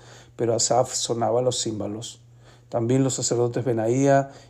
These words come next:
y Jahiel sonaban continuamente las trompetas, delante del arca del pacto de Dios. ¡Qué evento tan glorioso!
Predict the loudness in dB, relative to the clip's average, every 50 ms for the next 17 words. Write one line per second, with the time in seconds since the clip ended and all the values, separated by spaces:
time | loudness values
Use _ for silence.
0 | -20 -8 -6 -6 -2 0 0 2 4 4 4 4 2 2 2 0 0 2 2 2
1 | 2 2 0 -2 -2 -2 -2 -2 -2 -2 -2 -2 0 0 0 0 0 -2 -2 -4
2 | -4 -6 -6 -6 -6 -6 -4 -4 -4 -4 -4 -4 -6 -6 -6 -6 -8 -10 -14 -20
3 | -20 -20 -20 -20 _ -16 -12 -10 -8 -6 -6 -6 -6 -4 -2 -2 0 0 0 -2
4 | -2 -2 -2 -2 -2 -2 -2 -4 -8 -10 -12 -12 -12 -16 -20 -18 -16 -16 -14 -14
5 | -18 -20 -20 -20 -20 -20 -20 -20 -20 -20 -20 -20 -20 -20 -20 -20 -20 -18 -16 -12
6 | -10 -10 -8 -8 -10 -10 -12 -14 -16 -14 -14 -14 -14 -16 -16 -18 -18 -20 -20 -20
7 | -20 -20 -20 -20 -20 -20 -16 -12 -8 -6 -4 -4 -4 -4 -6 -14 -20 _ -20 -20
8 | -20 -20 -20 -20 -20 -20 _ -20 -20 -20 -10 -6 -4 -4 -4 -4 -4 -4 -4 -4
9 | -6 -8 -10 -12 -12 -16 -18 -20 -20 -20 -20 -20 -20 -20 -20 -20 -20 -20 -20 -20
10 | -16 -14 -12 -10 -8 -8 -8 -6 -6 -6 -6 -8 -10 -12 -14